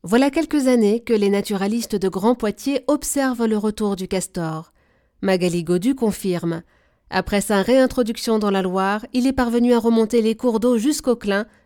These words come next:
la Boivre, l'Auxence. À ne pas confondre avec le ragondin, nuisible par sa prolifération et les dégâts qu'il cause aux berges. Le castor est au contraire une espèce protégée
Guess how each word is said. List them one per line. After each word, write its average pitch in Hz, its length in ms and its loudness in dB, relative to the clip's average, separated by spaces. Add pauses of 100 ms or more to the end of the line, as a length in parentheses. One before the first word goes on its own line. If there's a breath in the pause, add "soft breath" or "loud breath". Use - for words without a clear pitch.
la 190 160 2
Boivre, 180 480 0 (100)
l'Auxence. 175 760 -4 (500 soft breath)
À 175 100 -2
ne 165 120 2
pas 233 200 -4
confondre 277 520 -2
avec 240 260 0
le 240 80 0
ragondin, 196 580 -2 (260 soft breath)
nuisible 196 560 2
par 185 180 -2
sa 202 140 -4
prolifération 262 680 -2
et 262 60 2
les 220 80 4
dégâts 277 400 -2
qu'il 262 200 -4
cause 233 240 -4
aux 214 80 0
berges. 170 500 -6 (440 soft breath)
Le 170 100 -4
castor 185 360 -2
est 175 140 -2
au 165 60 -4
contraire 214 400 -2
une 220 100 4
espèce 226 320 -2
protégée 277 600 -4